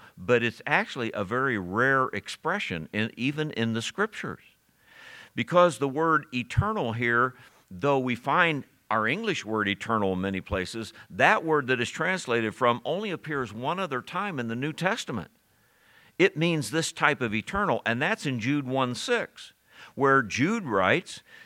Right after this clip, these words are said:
"The angels which kept not their first estate but left their own habitation,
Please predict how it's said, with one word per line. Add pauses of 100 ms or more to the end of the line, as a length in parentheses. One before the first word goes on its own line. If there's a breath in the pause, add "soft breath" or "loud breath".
"The
angels
which
kept
not
their
first
estate
but
left
their
own
habitation,